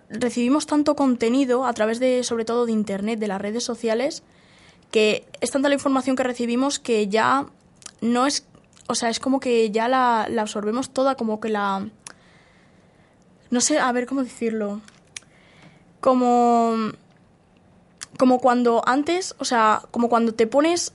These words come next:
mm, algo de fondo, un, una charla, lo que sea, o en la radio, lo que sea,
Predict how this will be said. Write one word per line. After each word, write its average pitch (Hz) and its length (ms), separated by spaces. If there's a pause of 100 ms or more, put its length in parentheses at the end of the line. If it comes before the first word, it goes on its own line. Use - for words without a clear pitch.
mm, 277 480 (120)
algo 277 240
de 254 100
fondo, 247 520 (320)
un, 254 380
una 226 280
charla, 247 480
lo 220 120
que 226 100
sea, 233 200
o 220 80
en 226 80
la 214 100
radio, 226 340
lo 214 120
que 220 60
sea, 240 280